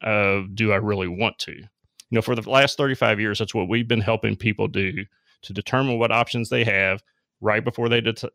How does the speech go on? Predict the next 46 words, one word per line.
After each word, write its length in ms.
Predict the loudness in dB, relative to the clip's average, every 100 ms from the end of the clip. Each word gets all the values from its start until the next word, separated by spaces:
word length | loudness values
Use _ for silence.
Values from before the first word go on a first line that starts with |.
| -6
decide 360 | 0 2 2
to 40 | 2
retire, 420 | -4 0 0 0
or, 420 | 0 0 2 0 -4 _ _
you 80 | 0
know, 40 |
maybe 180 | 2 0
a 40 |
few 180 | 0 -2
years 300 | 2 0 0
before 300 | -4 -10 -6
they 120 | -6
decide 300 | -6 -6 -6
to 40 | -6
retire. 380 | -8 -8 -10 -16 _ _ -6
What 100 | -2
I'd 140 | 0
like 180 | 0 2
to 80 | 2
ask 200 | 2 0
you 60 |
to 80 | 0
do 80 | 0
is 100 | 0
just 160 | -2
pick 140 | 0 0
up 100 | -2
the 60 |
phone 180 | 2 2
and 80 | 4
give 100 | 2
us 140 | 0
a 40 | 0
call. 320 | 0 0 -2 _ _ _
We'll 220 | -2 0
walk 260 | 2 0 0
you 100 | -2
through 160 | 0 0
a 60 |
proprietary 640 | -2 -6 0 0 2 0 0
process 480 | 2 2 2 -2
that's 180 | -2 -4
gonna 180 | -2 0
answer 400 | 2 2 0 -4
things 360 | 0 0 0 0
like, 300 | 0 0